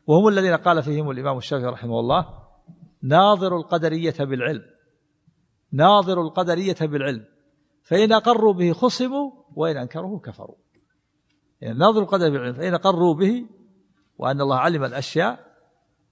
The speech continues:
إذن كيف تقولون إن الله علم الأشياء ولم يخلق أفعال العباد؟ وإن أنكروا العلم كفروا، لأنه وصف الله الجهل. إن أنكروا كفروا،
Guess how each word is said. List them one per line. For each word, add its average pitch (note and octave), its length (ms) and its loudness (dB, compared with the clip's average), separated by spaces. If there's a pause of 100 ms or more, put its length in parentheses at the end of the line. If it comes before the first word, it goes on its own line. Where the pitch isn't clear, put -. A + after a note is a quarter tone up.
(280)
إذن B3 300 4 (920)
كيف B3 180 4
تقولون E3 360 -4
إن C#3 80 -4
الله C3+ 180 -6
علم C#3+ 220 -4
الأشياء G3+ 640 -4 (880)
ولم E3+ 220 4
يخلق D3 300 -6
أفعال B2 260 -6
العباد؟ A#2+ 340 -8 (1200)
وإن A#3 220 4
أنكروا A#3 580 0
العلم A#3+ 240 -4
كفروا، E3+ 400 -4
لأنه F3+ 200 -2
وصف D#3+ 220 -4
الله C3+ 240 -4
الجهل. A#2 160 -14
إن E3 120 -4
أنكروا G#3+ 340 4
كفروا، A#3 420 0